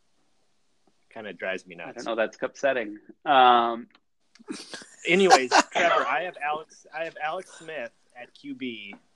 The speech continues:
Speaker 2: Wait, wait,
Speaker 1: Trade
Speaker 2: wait. We're not
Speaker 1: lines are
Speaker 2: talking
Speaker 1: open.
Speaker 2: about anything that you're doing right now. We're talking about Viking Quest against Prodigal Son.
Speaker 1: Oh, he wanted a Q B. I got
Speaker 2: How
Speaker 1: Alex
Speaker 2: did this
Speaker 1: Smith.
Speaker 2: become the
Speaker 1: Trade
Speaker 2: Adam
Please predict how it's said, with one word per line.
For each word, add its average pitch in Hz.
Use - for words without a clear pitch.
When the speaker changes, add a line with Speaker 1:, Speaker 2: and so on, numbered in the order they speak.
Speaker 2:
Wait, 285
wait, 269
Speaker 1:
Trade 277
Speaker 2:
wait. 254
We're 214
not 320
Speaker 1:
lines -
are -
Speaker 2:
talking 269
Speaker 1:
open. -
Speaker 2:
about 240
anything 240
that 170
you're 170
doing 123
right 104
now. 110
We're 190
talking 240
about 175
Viking 180
Quest 160
against 139
Prodigal 139
Son. 113
Speaker 1:
Oh, 294
he 214
wanted 233
a 240
Q 240
B. 226
I -
got 180
Speaker 2:
How 170
Speaker 1:
Alex 240
Speaker 2:
did 233
this 240
Speaker 1:
Smith. -
Speaker 2:
become 233
the 220
Speaker 1:
Trade 202
Speaker 2:
Adam 190